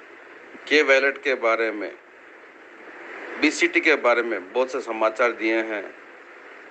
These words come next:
और उनका जो खुलासा मैं आपको अभी सुना रहा हूँ, कृपया ध्यान दीजिएगा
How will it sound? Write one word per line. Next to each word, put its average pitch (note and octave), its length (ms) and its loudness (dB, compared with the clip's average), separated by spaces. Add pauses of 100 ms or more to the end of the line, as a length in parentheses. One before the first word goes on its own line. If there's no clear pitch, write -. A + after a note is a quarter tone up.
(1600)
और A2+ 260 4
उनका D3+ 280 2
जो C#3+ 160 2
खुलासा B2+ 540 2
मैं A#2+ 200 0
आपको A2 240 -2
अभी G#2+ 240 -6 (640)
सुना A#2+ 200 2
रहा A#2+ 120 4
हूँ, A2 340 -2
कृपया A#2+ 300 -2
ध्यान A2+ 280 2
दीजिएगा A#2+ 460 0